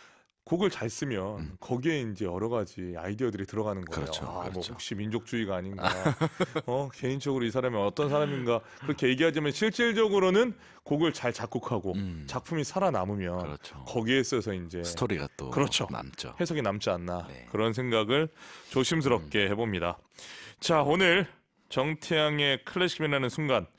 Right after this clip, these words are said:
Speaker 1: 시벨리우스의 교향곡 이번 일 악장을 소개했습니다. 다음 주 어떤 작품입니까?
Speaker 2: 다음 주도 바이올린 작품을 준비했습니다.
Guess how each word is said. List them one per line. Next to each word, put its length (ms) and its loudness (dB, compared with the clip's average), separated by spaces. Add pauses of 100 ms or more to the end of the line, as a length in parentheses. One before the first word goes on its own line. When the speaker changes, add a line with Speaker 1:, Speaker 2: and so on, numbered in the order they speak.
(200)
Speaker 1:
시벨리우스의 640 4
교향곡 520 0
이번 320 2
일 120 2
악장을 400 0
소개했습니다. 520 0
다음 340 2
주 220 -2 (140)
어떤 220 -4
작품입니까? 640 -2
Speaker 2:
다음 300 2
주도 800 2
바이올린 520 2
작품을 540 -4
준비했습니다. 880 -8